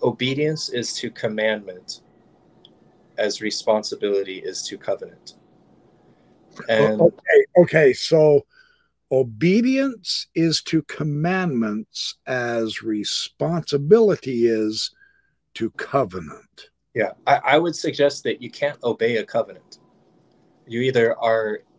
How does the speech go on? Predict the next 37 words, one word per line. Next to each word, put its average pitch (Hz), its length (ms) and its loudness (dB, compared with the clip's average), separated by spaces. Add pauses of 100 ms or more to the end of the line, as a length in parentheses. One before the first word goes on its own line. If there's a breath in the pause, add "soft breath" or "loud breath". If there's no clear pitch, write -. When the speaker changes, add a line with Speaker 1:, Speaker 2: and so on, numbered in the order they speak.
(140)
Speaker 1:
you 120 180 -2
are, 110 140 2
it's, - 320 -8
covenant 151 440 -4
is 117 260 -6
a, 104 260 0
is 104 420 -6
the 110 140 -2
right 120 260 0
metaphor 117 460 -2
is 95 100 -8
proximity, - 720 -6 (640 soft breath)
closeness 113 600 0
to 113 120 -4
the 107 100 -2
king 120 320 -4
or 101 80 -2
distance 104 460 -4
from 95 180 -8
the 92 80 -8
king. - 260 -14 (680 soft breath)
Um, 95 460 -4
a 117 40 -6
proximity 123 760 2
Speaker 2:
Oh, 98 40 2
Speaker 1:
of 95 60 0
Speaker 2:
that's - 200 -6 (180)
interesting. - 300 -4
Speaker 1:
living 127 340 2
within 120 480 0
the 147 80 -4
covenant 143 580 0
or 107 360 -2 (180)
outside 123 440 0
of 135 80 -4
the 131 80 -4
covenant, 131 500 -6